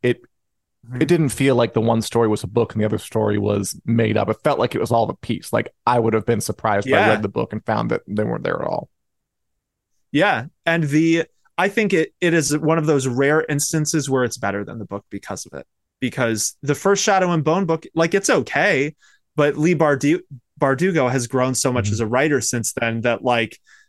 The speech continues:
Speaker 2: the things they did with the show are just, like, it's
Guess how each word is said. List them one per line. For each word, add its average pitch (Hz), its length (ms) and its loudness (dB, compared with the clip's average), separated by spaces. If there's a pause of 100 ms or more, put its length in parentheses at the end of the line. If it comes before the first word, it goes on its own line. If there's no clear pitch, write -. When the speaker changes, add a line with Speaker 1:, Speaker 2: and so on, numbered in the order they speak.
(240)
Speaker 2:
the 143 280 0
things 180 380 0
they 151 180 2
did 147 200 2
with 135 160 0
the 135 80 -2
show 135 380 2
are 131 180 2
just, 123 240 -4
like, 120 200 -2 (840)
it's 165 320 -2